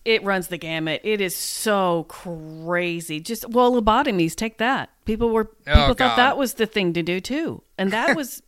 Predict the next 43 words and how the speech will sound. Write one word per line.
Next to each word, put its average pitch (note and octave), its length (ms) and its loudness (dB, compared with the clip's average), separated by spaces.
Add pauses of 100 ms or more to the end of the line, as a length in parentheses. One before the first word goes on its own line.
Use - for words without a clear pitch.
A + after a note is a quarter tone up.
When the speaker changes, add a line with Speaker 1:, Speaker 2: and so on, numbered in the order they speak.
Speaker 1:
heck, C4 300 -4
that C4+ 180 -2
was C#4+ 160 -6
up B3 140 -4
until B3+ 260 -4
what, A#3+ 160 -6
the D#3+ 60 -10
twenties C4 520 -6
or E3 160 -6 (320)
thirties D#4 420 0
before F#3+ 280 -4
they F3+ 120 -2
really D#3+ 220 -4
stopped E3 280 -6
doing E3+ 240 -4
those. D#4+ 540 -6 (960)
Or C#3+ 100 -6
it - 60 -6
Speaker 2:
Was F3 100 2
Speaker 1:
might G#3+ 60 2
Speaker 2:
that, F#4 100 6
Speaker 1:
have D4+ 100 4
been D#4+ 80 2
Speaker 2:
I D#4 60 2
think, G4+ 120 0
Speaker 1:
later. D#3 120 2
Speaker 2:
I E3 100 2
think F4 240 -6
it B3+ 80 2
was C#3 240 -2
later. B2 480 0
Yeah, D3 200 4
Speaker 1:
It - 20 4
Speaker 2:
I C#3 60 2
Speaker 1:
might E3 100 -4
Speaker 2:
think A3+ 100 -2
Speaker 1:
have - 40 -8
Speaker 2:
it - 40 0
Speaker 1:
been C#4 60 0
Speaker 2:
was A#3 80 -2
Speaker 1:
later. G#3+ 240 2
Speaker 2:
later. A2 340 -2
Speaker 1:
Yeah. G3 420 -2